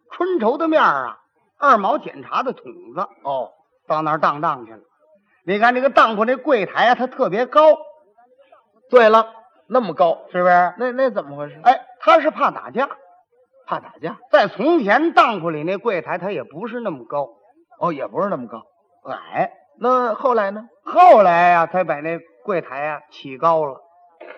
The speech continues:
Speaker 2: 起高它是什么，什么道理呢？
Speaker 1: 你想啊，他当当人着急啊，到那儿就失望啊。
Speaker 2: 嗯。
Speaker 1: 老当不了那些钱，他还撇着大嘴气你。那，那人他不着急吗？
Speaker 2: 着急。
Speaker 1: 伸手啪给他一嘴巴，他白挨。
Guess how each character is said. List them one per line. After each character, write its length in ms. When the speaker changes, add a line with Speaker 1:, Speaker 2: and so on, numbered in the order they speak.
Speaker 2:
起 200
高 240
它 140
是 200
什 180
么， 160
什 160
么 100
道 220
理 160
呢？ 140
Speaker 1:
你 160
想 120
啊， 240
他 120
当 260
当 160
人 180
着 200
急 220
啊， 200
到 220
那 80
儿 80
就 140
失 280
望 100
啊。 240
Speaker 2:
嗯。 240
Speaker 1:
老 220
当 220
不 40
了 140
那 160
些 180
钱， 400
他 160
还 140
撇 220
着 80
大 140
嘴 180
气 280
你。 300
那， 160
那 200
人 220
他 100
不 140
着 220
急 200
吗？ 260
Speaker 2:
着 140
急。 240
Speaker 1:
伸 240
手 160
啪 260
给 140
他 80
一 120
嘴 280
巴， 160
他 140
白 240
挨。 240